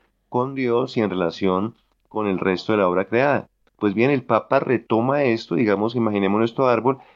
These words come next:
y vayamos a las raíces. La raíz más profunda, y la que aparece en este capítulo,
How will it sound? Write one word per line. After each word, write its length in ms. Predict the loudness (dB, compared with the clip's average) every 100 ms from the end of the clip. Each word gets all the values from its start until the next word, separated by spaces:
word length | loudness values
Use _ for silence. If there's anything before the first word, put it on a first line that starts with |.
| 0
y 120 | 4
vayamos 500 | 4 4 0 0 -2
a 60 | 0
las 140 | 0
raíces. 560 | 0 0 0 -4 -14 _ _ _ _
La 200 | -2 0
raíz 340 | 2 2 2 0
más 160 | -2
profunda, 640 | -4 -4 0 0 0 -2 -6 _ _
y 80 | -4
la 80 | -2
que 120 | -4
aparece 420 | -2 0 0 0
en 60 | -2
este 220 | -2 -2
capítulo, 640 | -2 -2 -4 -4 -4 -4